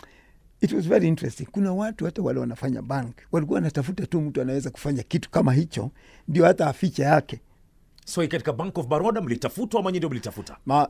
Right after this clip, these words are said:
Speaker 1: kwe-, tu-, ni mtu alituelezea, mtu
Speaker 2: Mhm.
Speaker 1: mmoja akaja akasema kuna mtu aliongea naye na tukaona na huyo mtu.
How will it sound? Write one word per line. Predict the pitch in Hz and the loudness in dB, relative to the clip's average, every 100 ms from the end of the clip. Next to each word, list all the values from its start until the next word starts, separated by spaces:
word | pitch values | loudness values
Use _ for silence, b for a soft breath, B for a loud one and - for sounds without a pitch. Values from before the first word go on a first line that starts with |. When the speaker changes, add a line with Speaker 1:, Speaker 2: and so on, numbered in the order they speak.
| - | 0
Speaker 1:
kwe-, | 151 143 | 0 0
tu-, | 127 160 | 0 -2
ni | 175 | 0
mtu | 160 - 139 | -2 -2 -2
alituelezea, | 117 - 107 104 113 117 120 165 143 117 | -4 -8 -8 -6 -6 -6 2 4 4 0
mtu | 139 165 | -2 0
Speaker 2:
Mhm. | |
Speaker 1:
mmoja | 143 185 147 | 4 4 4
akaja | - 143 | 0 -4
akasema | 127 127 - 151 139 131 127 - - - | -4 -4 0 0 0 -2 -4 -10 -20 -18
kuna | - 104 | -12 -8
mtu | 120 117 | -6 -6
aliongea | 110 104 127 117 | -6 -4 -2 -2
naye | 117 127 123 127 156 _ _ _ _ _ _ - | -4 -4 -4 -6 -8 _ _ _ _ _ _ -10
na | 120 117 110 104 - 69 _ _ _ _ _ - | -6 -6 -8 -12 -16 -20 _ _ _ _ _ -16
tukaona | - 151 190 | 0 2 6
na | 185 | 6
huyo | 156 180 147 | 6 4 2
mtu. | 165 - | -4 -6